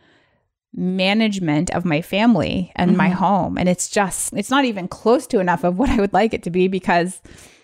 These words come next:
Speaker 1: it's just chaos. Like, we're busy people living a very full life, set of lives.
Speaker 2: And I
Speaker 1: And
Speaker 2: don't,
Speaker 1: so
Speaker 2: I don't in any way enjoy it. I have a friend who does love making her home a sanctuary, and it's, she works part-time and she's,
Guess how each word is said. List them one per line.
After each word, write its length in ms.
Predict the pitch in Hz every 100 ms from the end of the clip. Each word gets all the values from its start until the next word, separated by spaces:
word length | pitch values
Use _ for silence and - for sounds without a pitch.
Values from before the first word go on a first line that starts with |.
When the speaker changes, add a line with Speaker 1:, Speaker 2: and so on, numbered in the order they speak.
| _ _
Speaker 1:
it's 200 | - 185
just 180 | 190 -
chaos. 540 | - 196 190 - - -
Like, 180 | 185 -
we're 200 | - 180
busy 320 | 190 180 185 185
people 640 | - 277 175 165 202 - - - -
living 240 | 196 196
a 60 | 175
very 320 | 175 185 196
full 320 | 202 - 196
life, 640 | 185 196 160 160 - - - _
set 260 | - 185 180
of 100 | 185
lives. 380 | 175 151 139
Speaker 2:
And 80 | 254
I 100 | -
Speaker 1:
And 80 | 302
Speaker 2:
don't, 140 | 339
Speaker 1:
so 140 | 294 170
Speaker 2:
I 100 | 240
don't 220 | 311 339
in 160 | - 233 -
any 240 | 220 226
way 340 | 214 190 185
enjoy 400 | - 180 175 170
it. 200 | 170 - -
I 120 | 202
have 160 | 220 214
a 60 |
friend 340 | 208 196 180 175
who 160 | 190
does 420 | 180 170 175 180 196
love 460 | 190 180 185 196
making 300 | 196 185 190
her 160 | 190 190
home 400 | 208 180 180 180
a 80 | 190
sanctuary, 720 | - 175 175 - 185 180 180
and 80 | 180
it's, 300 | - - - - -
she 180 | - 220
works 260 | 196 190
part-time 540 | - 180 180 - 180 180
and 120 | 175
she's, 360 | - 185 175